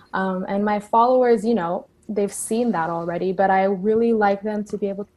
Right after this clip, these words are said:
to see the progress. And, uh, I feel the best personally when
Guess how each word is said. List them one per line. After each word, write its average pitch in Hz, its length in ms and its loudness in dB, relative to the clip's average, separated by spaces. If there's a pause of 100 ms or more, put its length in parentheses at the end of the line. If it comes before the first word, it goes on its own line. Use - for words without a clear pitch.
to 196 60 -12
see - 140 -10
the 196 80 -6
progress. - 720 -6
And, 180 320 -6 (520)
uh, 175 260 -2 (100)
I 220 120 2
feel 320 260 2
the 269 100 8
best 226 760 2
personally 233 640 4
when 190 400 -2